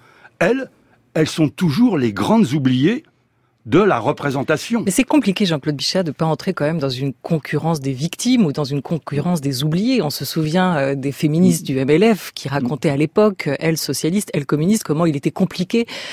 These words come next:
Speaker 2: euh, de faire valoir, euh, leur voix,
Speaker 1: Mm.
Speaker 2: euh, dans les débats et de trouver ou de donner à la question de l'égalité homme-femme aussi, euh, une certaine,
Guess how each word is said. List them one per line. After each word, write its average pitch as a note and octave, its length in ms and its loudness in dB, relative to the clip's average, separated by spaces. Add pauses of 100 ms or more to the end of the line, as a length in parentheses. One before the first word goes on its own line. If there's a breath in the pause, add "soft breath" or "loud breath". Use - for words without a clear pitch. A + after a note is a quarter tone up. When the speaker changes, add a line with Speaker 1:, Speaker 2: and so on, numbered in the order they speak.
(160 loud breath)
Speaker 2:
euh, D#3 100 0
de D3 120 0
faire D#3+ 280 0
valoir, D#3 580 2
euh, C3 340 -2
leur C#3 260 0
voix, A3+ 360 4 (140 loud breath)
Speaker 1:
Mm. E3 60 -4 (180 loud breath)
Speaker 2:
euh, D#3 140 2
dans D3+ 160 2
les D3 120 2
débats G3 640 2
et D#3 160 -2
de D3 140 0
trouver F3 760 2
ou D3 100 -2
de D3 140 0
donner G3+ 340 6
à C#3+ 120 2
la C3+ 100 -2
question - 240 -4
de E3 40 2
l'égalité E3 460 2
homme-femme F#3+ 400 0
aussi, A3 460 -2
euh, C3+ 260 2
une D3+ 300 0
certaine, D3 720 -2